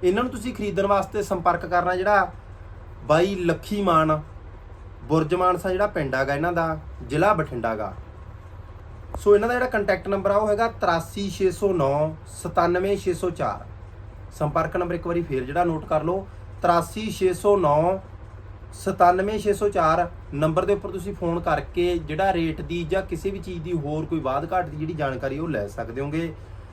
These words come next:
ਤੇ ਇਹਨਾਂ ਦਾ ਜਿਹੜਾ ਘਰ ਦਾ ਪਤਾ ਹੈਗਾ ਉਹ ਜੋਧਪੁਰ ਵਾਲੀ ਸੜਕ ਦੇ ਉੱਪਰ ਇਹਨਾਂ ਦਾ ਘਰ ਆ। ਜੈਨੂਅਨ ਬੰਦੇ ਨੇ ਬਾਈ ਜਮਾਂ। ਤੁਸੀਂ ਘਰੇ ਵਿਜ਼ਿਟ ਕਰਕੇ ਵੀ ਜਿਹੜੇ ਇਹ ਜਾਨਵਰ ਨੇ ਖਰੀਦ ਸਕਦੇ ਹੋ ਤੇ ਫੋਨ ਕਰਕੇ ਫਿਰ ਤੁਸੀਂ ਇਹਨਾਂ ਦੇ ਘਰ ਜਾਇਓ, ਕਿਉਂਕਿ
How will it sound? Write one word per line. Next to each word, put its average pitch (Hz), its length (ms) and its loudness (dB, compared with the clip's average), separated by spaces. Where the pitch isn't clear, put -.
ਤੇ 208 100 8
ਇਹਨਾਂ 202 200 4
ਦਾ 233 80 2
ਜਿਹੜਾ 240 200 0
ਘਰ 233 260 4
ਦਾ 190 140 2
ਪਤਾ 196 300 0
ਹੈਗਾ 202 200 2
ਉਹ 220 140 0
ਜੋਧਪੁਰ 190 460 -2
ਵਾਲੀ 202 160 4
ਸੜਕ 165 280 -2
ਦੇ 175 80 0
ਉੱਪਰ 175 160 -4
ਇਹਨਾਂ 190 160 0
ਦਾ 208 80 0
ਘਰ 208 240 2
ਆ। 160 80 4
ਜੈਨੂਅਨ 160 540 0
ਬੰਦੇ 131 240 -2
ਨੇ 135 60 -2
ਬਾਈ 143 160 0
ਜਮਾਂ। 156 320 0
ਤੁਸੀਂ 190 260 -6
ਘਰੇ 233 200 2
ਵਿਜ਼ਿਟ 185 260 0
ਕਰਕੇ 214 300 0
ਵੀ 208 60 -4
ਜਿਹੜੇ 214 220 -2
ਇਹ 208 140 2
ਜਾਨਵਰ 160 320 0
ਨੇ 180 80 -2
ਖਰੀਦ 170 260 -2
ਸਕਦੇ 170 300 0
ਹੋ 180 200 0
ਤੇ 165 220 0
ਫੋਨ 190 260 2
ਕਰਕੇ 208 520 2
ਫਿਰ 190 180 4
ਤੁਸੀਂ 190 220 -4
ਇਹਨਾਂ 214 120 0
ਦੇ 226 80 -2
ਘਰ 220 160 0
ਜਾਇਓ, 165 360 2
ਕਿਉਂਕਿ 208 520 -2